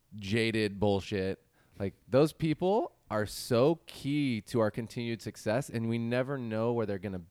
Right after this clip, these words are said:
be unless we take crazy opportunities. Like you just said, you said it so clearly. They brought, they came to this trip, and you're like, "Yeah, it's gonna be cool." And then it's like,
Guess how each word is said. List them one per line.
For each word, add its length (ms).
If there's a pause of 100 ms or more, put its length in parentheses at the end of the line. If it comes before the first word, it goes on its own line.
(100)
be 480 (680)
unless 320
we 80
take 380 (520)
crazy 380
opportunities. 880
Like 160
you 80
just 360
said, 220
you 120
said 200
it 80
so 220
clearly. 440
They 200
brought, 340
they 120
came 220
to 60
this 120
trip, 220
and 60
you're 60
like, 140
"Yeah, 80
it's 100
gonna 140
be 60
cool." 360
And 140
then 180
it's 220
like, 160